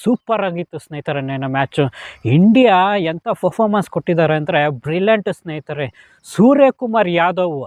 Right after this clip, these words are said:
ಐವತ್ಮೂರು ರನ್ ಹೊಡೆದಿದ್ದಾರೆ ಸ್ನೇಹಿತರೆ. ಮ್ಯಾಚ್ ವಿನ್ನಿಂಗ್ ಪರ್ಫಾರ್ಮೆನ್ಸ್ ಸೂರ್ಯಕುಮಾರ್ ಯಾದವ್ ಇಂದ. So, ಅವರೊಬ್ಬರೇ ಹೈಯೆಸ್ಟ್ ರನ್ ಹೊಡೆದಿದ್ದು, ಯಾ-, ಇನ್ಯಾರು ಹೊಡೆದೇ ಇಲ್ಲ ಹೈಯೆಸ್ಟ್ ರನ್ನು.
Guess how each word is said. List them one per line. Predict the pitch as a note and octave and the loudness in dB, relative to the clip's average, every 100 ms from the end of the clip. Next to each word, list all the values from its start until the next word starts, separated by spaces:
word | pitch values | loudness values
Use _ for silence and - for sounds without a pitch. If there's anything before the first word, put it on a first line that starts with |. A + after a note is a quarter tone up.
| G#2 D#3+ | -8 -6
ಐವತ್ಮೂರು | B3 B3+ - F#3+ F#3 G#3+ | 0 0 -2 -6 -4 -2
ರನ್ | F#3+ G3 G#3+ | 0 -2 -2
ಹೊಡೆದಿದ್ದಾರೆ | G3+ F3 D#3+ D#3+ D3+ C3+ | 0 0 0 -2 0 -2
ಸ್ನೇಹಿತರೆ. | - C#3+ C3+ C#3+ | -6 -8 -2 -2
ಮ್ಯಾಚ್ | A#2+ A2+ D3 A3 - | -2 -4 -4 -4 -4
ವಿನ್ನಿಂಗ್ | G3 F#3+ F3+ | -10 -8 -6
ಪರ್ಫಾರ್ಮೆನ್ಸ್ | E3 D#3 F3+ D#3 D#3 D3+ C3+ | -4 -4 -4 -4 -4 -2 -2
ಸೂರ್ಯಕುಮಾರ್ | - E3+ E3 - D3 D3 | 2 4 4 0 -6 -4
ಯಾದವ್ | B2+ C3 C3+ C#3 C3 | 0 0 0 -2 -4
ಇಂದ. | C3 C#3 C3 - - - - | -6 -6 -6 -10 -20 -14 -2
So, | A#2 | 0
ಅವರೊಬ್ಬರೇ | C#3 D#3 F#3 F#3 C4 C4+ G#3 E3+ C3+ C#3+ | 2 4 4 2 2 2 2 2 -2 -4
ಹೈಯೆಸ್ಟ್ | E3 A3 - G3+ | -4 -6 -6 -4
ರನ್ | F#3 E3+ | -4 -2
ಹೊಡೆದಿದ್ದು, | D#3 D3+ D3 C3+ | -2 -2 -2 -2
ಯಾ-, | A2+ B2 D3 | -2 -2 -2
ಇನ್ಯಾರು | C3+ B2+ F#3 G#3+ | 0 2 2 2
ಹೊಡೆದೇ | D#3+ D3+ F3+ | 0 0 0
ಇಲ್ಲ | F#3 D3 | 0 0
ಹೈಯೆಸ್ಟ್ | C3+ D#3+ - D#3+ | -2 -4 0 0
ರನ್ನು. | D3 C3 D#3 D#3+ _ | 0 -2 -6 -6 _